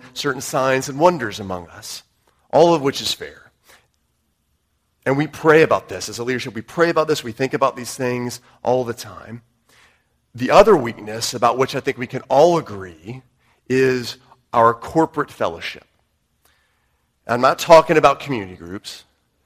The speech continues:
And I'm not talking about those groups of,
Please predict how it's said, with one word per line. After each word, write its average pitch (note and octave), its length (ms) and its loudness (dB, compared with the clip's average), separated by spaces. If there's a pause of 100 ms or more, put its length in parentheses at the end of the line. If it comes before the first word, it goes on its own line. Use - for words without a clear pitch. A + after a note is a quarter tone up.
(260)
And B2+ 80 4
I'm C3 80 2
not D#3+ 160 8
talking E3+ 400 6
about D3 240 2
those A#2 220 -2
groups C#3 540 0
of, B2 140 -4